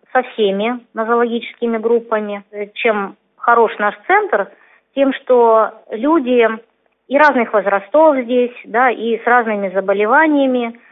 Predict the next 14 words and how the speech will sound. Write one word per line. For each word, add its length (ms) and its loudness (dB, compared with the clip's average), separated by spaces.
И, 80 -4
в 40 2
общем-то, 380 2
они 260 2
здесь 220 -4
между 300 -2
собой 360 0
общаются. 840 0
И 160 -2
это 300 2
тоже 380 2
своего 300 0
рода 280 2
такая 720 0